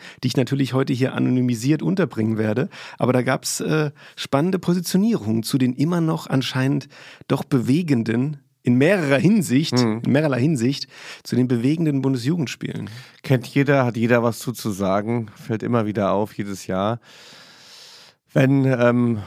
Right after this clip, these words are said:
Speaker 2: meine Mutter heute Morgen gesagt hätte, „Du gehst heute zum Bundesjugendspielen“, ich hätte gesagt, „Nee, ich möchte nicht.“ Ich bin total Heuschnupfen, leichte Kopfschmerzen tatsächlich auch, schwer, schwer aus dem Bett gekommen. Ich hätte mich jetzt nicht in so einem von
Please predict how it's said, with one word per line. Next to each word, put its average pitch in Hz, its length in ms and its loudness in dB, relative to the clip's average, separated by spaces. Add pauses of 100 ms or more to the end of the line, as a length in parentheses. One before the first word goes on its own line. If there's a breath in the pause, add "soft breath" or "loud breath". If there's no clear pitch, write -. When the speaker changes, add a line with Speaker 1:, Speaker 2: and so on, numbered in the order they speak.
(160 loud breath)
Speaker 2:
meine 123 200 4
Mutter 147 260 4
heute 135 140 4
Morgen 143 220 2
gesagt 127 320 2
hätte, 117 200 2
„Du 135 120 0
gehst 131 240 0
heute 139 200 2
zum 127 140 2
Bundesjugendspielen“, 135 800 0
ich 131 160 -4
hätte 127 100 -2
gesagt, 117 360 -6
„Nee, 113 200 0
ich 110 260 -8
möchte 113 320 -2
nicht.“ 95 180 -4
Ich - 40 -16
bin 123 240 -4
total 131 480 -2
Heuschnupfen, 156 800 -2 (520 loud breath)
leichte 139 380 2
Kopfschmerzen 147 680 -2
tatsächlich 135 500 -2
auch, 131 240 0 (180)
schwer, 143 460 2
schwer 143 280 2
aus 135 100 -2
dem 127 100 -4
Bett 139 160 -2
gekommen. 135 420 0 (460 loud breath)
Ich 120 200 -4
hätte 127 160 -2
mich 113 120 -2
jetzt 117 180 -2
nicht 127 200 -2
in 113 120 -2
so 104 80 0
einem 107 260 0
von 101 500 -4